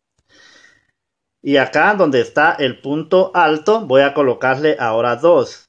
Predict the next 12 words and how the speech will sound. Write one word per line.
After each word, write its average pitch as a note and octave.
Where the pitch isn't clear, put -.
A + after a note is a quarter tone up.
¿verdad? C3+
Aquí C3+
es C#3+
donde D3+
vamos C3
a C3+
ir B2
realizando A#2
los A2+
aumentos. A2
Uno C#3+
y F#3